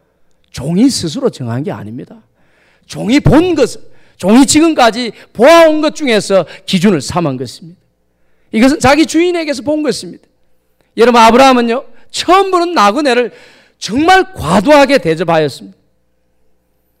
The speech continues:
아니, 저렇게까지 할 필요가 있을까 할 정도로 아브라함은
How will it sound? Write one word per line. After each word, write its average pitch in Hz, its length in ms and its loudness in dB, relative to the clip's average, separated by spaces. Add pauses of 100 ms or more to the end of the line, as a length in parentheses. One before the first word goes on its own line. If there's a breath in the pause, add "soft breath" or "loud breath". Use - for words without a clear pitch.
(280)
아니, 196 180 0
저렇게까지 294 640 2
할 208 180 -4
필요가 269 360 -2
있을까 214 500 -2
할 277 240 0
정도로 202 520 0 (180 loud breath)
아브라함은 202 520 2